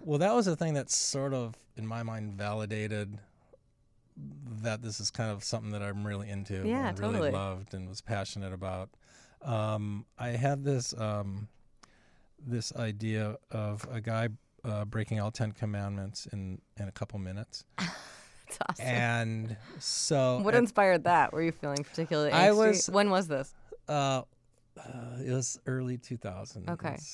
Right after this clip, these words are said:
Speaker 1: Um, maybe two thousand three, maybe.
Speaker 2: Mm-hmm.
Speaker 1: I can't remember. Um, I'm very old. My memory is.
Speaker 2: <laughs>
Speaker 1: Um,
Speaker 2: Please.
Speaker 1: well, uh, going back to the, like, spec, the spec T V spots.
Speaker 2: Uh-huh.
Speaker 1: Um,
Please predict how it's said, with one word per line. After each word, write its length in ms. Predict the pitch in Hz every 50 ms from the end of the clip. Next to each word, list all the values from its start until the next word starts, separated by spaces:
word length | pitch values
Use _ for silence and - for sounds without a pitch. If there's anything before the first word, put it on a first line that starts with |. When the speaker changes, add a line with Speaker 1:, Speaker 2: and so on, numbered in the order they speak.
| - 180 156 - - - _ _ _ _ _ _ -
Speaker 1:
Um, 600 | 123 123 117 117 113 113 113 110 110 110 107 113 117
maybe 140 | 120 123 -
two 120 | - - 127
thousand 340 | 127 127 120 123 120 120 - - -
three, 220 | - 117 117 120 123 123
maybe. 160 | 127 127 127 131 190
Speaker 2:
Mm-hmm. 140 | 185 180 175
Speaker 1:
I 560 | 170 180 - _ _ _ _ - 185 - - -
can't 120 | - - -
remember. 280 | - - - - - _ _ - _ _ _ _ _ _ - _ - - - - - - _ _ _ -
Um, 440 | 127 120 113 113 110 110 110 110 104 - - - - -
I'm 100 | 151 127
very 220 | 107 107 104 101 90
old. 240 | 95 92 92 95 101
My 100 | 104 101
memory 380 | 101 101 101 101 101 101 101 98
is. 300 | 98 101 107 - 190 170 -
Speaker 2:
<laughs> 60 | - - - - - _ - -
Speaker 1:
Um, 460 | 131 127 131 131 127 127 127 127 127
Speaker 2:
Please. 380 | - - 143 139 - - - - - -
Speaker 1:
well, 140 | 175 175 -
uh, 80 | -
going 340 | 175 151 170 190 220 233 214
back 240 | 180 170 160 165 - -
to 160 | - 165 147
the, 340 | 135 139 131 127 123 120 - -
like, 180 | - 131 117 -
spec, 360 | - - - - 156 139 139 _ _ _ _ _ _ _ _ -
the 100 | - 120
spec 280 | - - 139 120 -
T 180 | - - 143 131
V 140 | 131 131 120
spots. 520 | - - 113 110 104 101 101 - 185 180
Speaker 2:
Uh-huh. 480 | 180 165 165 160 _ _ _ _ - 123
Speaker 1:
Um, 480 | 120 117 117 113 113 110 110 107 113